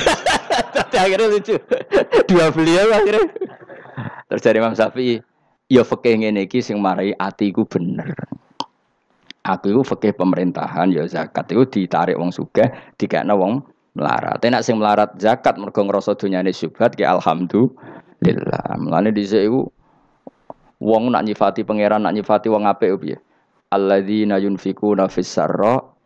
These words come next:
wad dharra. Lah fikih wae sing majibno infaku fis sarra. Nah cara Quran ya ora wong apik alladzina yunfikuna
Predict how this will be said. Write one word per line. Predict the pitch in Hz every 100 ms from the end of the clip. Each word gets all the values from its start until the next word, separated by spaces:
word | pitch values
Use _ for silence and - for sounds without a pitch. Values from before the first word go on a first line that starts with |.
| _
wad | 87 90 165
dharra. | - - - - - - - -
Lah | 92 117
fikih | - - 123 104
wae | 98 127 170
sing | 127
majibno | 107 104 107 101 104 101
infaku | 107 90 104 - 139
fis | 120
sarra. | - 120 - 139 92
Nah | 95
cara | 139 143
Quran | 151 170 190
ya | 175
ora | 165
wong | 139 139
apik | 131 147 156
alladzina | 107 104 98 104 139 113 104
yunfikuna | 104 107 101 101 131 196